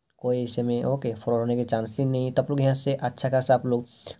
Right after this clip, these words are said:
फ़ायदा ले सकते हो, एक्स्ट्रा डायमंड ले सकते हो। और ऐसे में बात करें ऐप के बारे में, तो आप लोग रूटर ऐप या विंजी गोल्ड से भी आप लोग टॉप कर सकते हो, वो भी रियल है।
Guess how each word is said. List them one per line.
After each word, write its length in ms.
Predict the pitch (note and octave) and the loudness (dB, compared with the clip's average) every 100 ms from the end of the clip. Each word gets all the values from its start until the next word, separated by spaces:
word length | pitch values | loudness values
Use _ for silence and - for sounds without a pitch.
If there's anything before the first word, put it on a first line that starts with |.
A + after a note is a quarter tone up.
| _ | _
फ़ायदा 220 | B2 B2+ B2+ | -4 0 2
ले 180 | A#2+ B2+ | 2 0
सकते 360 | B2+ B2 - | -2 -2 -4
हो, 20 | |
एक्स्ट्रा 220 | B2 - B2 | -4 0 2
डायमंड 260 | B2 B2 | 2 2
ले 140 | A2+ C#3 | 2 2
सकते 140 | C#3 | 4
हो। 20 | |
और 60 | D3+ | 4
ऐसे 160 | C#3 | 4
में 180 | D3 D3 | 2 4
बात 200 | C3+ C3+ | 4 2
करें 160 | - D3 | 4 6
ऐप 200 | D3+ D3 | 6 6
के 100 | D#3 | 6
बारे 200 | D3 D3 | 6 8
में, 140 | D3 C#3+ | 6 4
तो 80 | C#3+ | 4
आप 80 | |
लोग 160 | D3 C#3+ | 4 4
रूटर 340 | C3 C3+ C#3+ | 4 8 10
ऐप 180 | C#3 C3+ | 10 8
या 140 | C#3 C3+ | 6 6
विंजी 260 | C3+ C#3 | 8 6
गोल्ड 220 | D3 D3 C#3 | 6 6 6
से 120 | D3+ | 4
भी 120 | D3+ | 4
आप 160 | D3+ D3+ | 4 4
लोग 320 | D3+ C#3+ - _ _ _ | 4 2 -6 _ _ _
टॉप 180 | C3+ B2 | 0 0
कर 160 | - A#2+ | 0 0
सकते 320 | B2 A#2+ D3 | 0 -2 -4
हो, 60 | D3+ | -2
वो 100 | C#3+ | 0
भी 180 | D3+ | 2
रियल 360 | C3 A#2+ A2+ A2+ | 2 2 0 -2
है। 120 | A2+ | -6